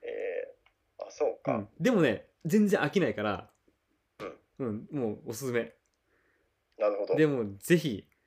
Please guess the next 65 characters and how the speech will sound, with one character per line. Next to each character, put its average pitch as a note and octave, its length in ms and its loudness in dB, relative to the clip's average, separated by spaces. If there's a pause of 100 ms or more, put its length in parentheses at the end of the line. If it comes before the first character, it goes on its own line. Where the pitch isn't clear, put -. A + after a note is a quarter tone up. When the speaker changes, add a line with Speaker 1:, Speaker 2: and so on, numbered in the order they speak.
(380)
Speaker 2:
え A2 80 -4
っ G2+ 60 -4
と、 F2+ 460 -6 (300)
感 C3 220 2
想 B2 180 2
を A#2 60 4
こ A2+ 100 -6
の A2 80 0
ラ A#2 80 2
ジ A2 100 -2
オ G2+ 40 -4
で F#2+ 80 -2
聞 - 180 -12
か A2+ 80 -4
せ A2 60 -10
て - 80 -2
く - 80 4
だ A#2 60 4
さ - 300 6
い。 F#3 60 12
Speaker 1:
<laughs> - 1300 0
わ - 80 0
か - 160 -2
り A#2 60 -4
ま A#2 120 4
し - 140 -8
た。 - 140 -8 (140)
Speaker 2:
は A#2+ 60 2
い。 G#2+ 140 -2 (380)
Speaker 1:
見 A2+ 140 0
た A2 120 6
ら。 G#2 100 -4
Speaker 2:
あ - 60 -16 (380)
の、 D#3 100 4
も B2+ 60 2
う - 60 -4
何 G#3 240 6
週 A#3+ 260 -4
間 C#3 140 0
か A2+ 120 2
前 A#2 180 4
に G2+ 80 0
僕、 G2 360 -4
あ G2 40 -4
の G#2 200 -6 (300)
「ボ D3+ 100 6
ヘ F3 120 6
ミ G#3+ 160 6
ア G#3+ 40 6
ン・ G#3 40 4
ラ G#3+ 80 4
プ G#3+ 60 -2
ソ F#3 100 4
デ D3 80 0
ィ」 - 20 2
も G#2+ 60 0
宿 - 160 -10
題 A#2+ 80 6
出 A#2+ 80 4
し - 40 0
て B2 60 0
る G2+ 60 -4
か F#2+ 100 -10
ら F#2+ 60 -8
ね。 - 80 4